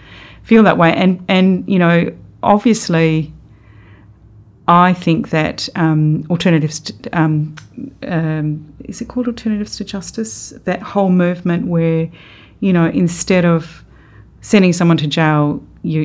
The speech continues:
you do other things, you know, and, and, you know, again, it's that prevention space.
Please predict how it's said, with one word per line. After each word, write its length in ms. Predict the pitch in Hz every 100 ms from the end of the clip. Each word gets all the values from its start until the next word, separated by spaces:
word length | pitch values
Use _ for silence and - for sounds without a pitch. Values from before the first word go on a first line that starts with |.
| -
you 160 | 156
do 240 | 151 160 147
other 180 | 151 156
things, 500 | 156 151 147 147 -
you 100 | 175
know, 200 | 156 147 -
and, 160 | 165
and, 180 | - 170
you 100 | 185
know, 240 | 165 156 -
again, 300 | 170 175 170
it's 120 | -
that 160 | 175 -
prevention 500 | 165 151 143 - 170
space. 600 | 170 - - - -